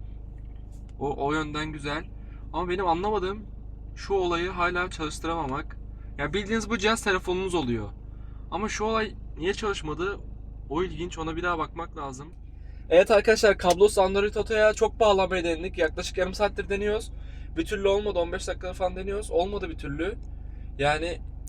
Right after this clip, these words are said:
çünkü Wi-Fi şifre istiyor. Normalde bizim diğer kutuda çektiğim videodakinde şifre istemiyordu.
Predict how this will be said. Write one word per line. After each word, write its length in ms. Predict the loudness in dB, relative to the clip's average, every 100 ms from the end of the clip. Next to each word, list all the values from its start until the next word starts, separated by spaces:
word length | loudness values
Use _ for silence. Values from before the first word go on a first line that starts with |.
| -10 -10 -10 -8
çünkü 280 | -6 -6
Wi-Fi 400 | 2 4 4 2
şifre 380 | -4 -4 -4 -4
istiyor. 280 | -2 -2 0
Normalde 340 | 2 4 2
bizim 220 | 0 0 2
diğer 240 | 4 2
kutuda 300 | -2 -2 0
çektiğim 400 | 0 -4 -4 -4
videodakinde 420 | -2 -4 -4 -4
şifre 280 | -4 -2 -2
istemiyordu. 640 | -2 -2 -2 -2 -2 -4